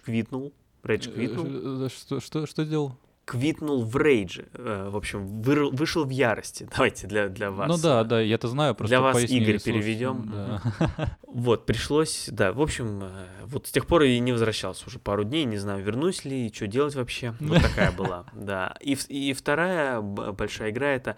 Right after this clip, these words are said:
Speaker 1: вот щас сложно будет, а, к-, Call of Duty, э, в, э, точнее, как там, Call of Duty Modern Warfare два, Warzone два, D M Z.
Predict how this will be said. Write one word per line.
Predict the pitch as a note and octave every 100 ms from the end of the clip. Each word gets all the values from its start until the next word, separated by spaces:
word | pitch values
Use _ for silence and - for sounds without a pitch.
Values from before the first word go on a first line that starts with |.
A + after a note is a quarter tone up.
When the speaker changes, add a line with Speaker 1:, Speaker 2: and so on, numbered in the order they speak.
| -
Speaker 1:
вот | B2 A#2+
щас | C3
сложно | - D3 C3 G2+
будет, | G2 B2+ D3 G#2
а, | G2 G2 - -
к-, | - _ -
Call | D3 C#3 B2+
of |
Duty, | B2 C3+ C#3+ - C3+ C3 B2+
э, | A#2 A2 A2 A2
в, | A2+ G#2 A2+
э, | - G#2+ - -
точнее, | B2 A2+
как | B2 -
там, | G2+
Call | - C#3 C3+
of | A#2
Duty | A#2+ C3+ C3
Modern | A#2+ B2+ A#2+ A2
Warfare | A2 A2+ A2+ - A#2+ A2
два, | G#2 A2+ C#3+ D3 C#3
Warzone | A#2 A2+ G#2+ A#2+ A#2+ A#2 A2
два, | G2+ A2 C3 C3+ C3
D | A2+ A2 A2
M | A2
Z. | A2+ A2+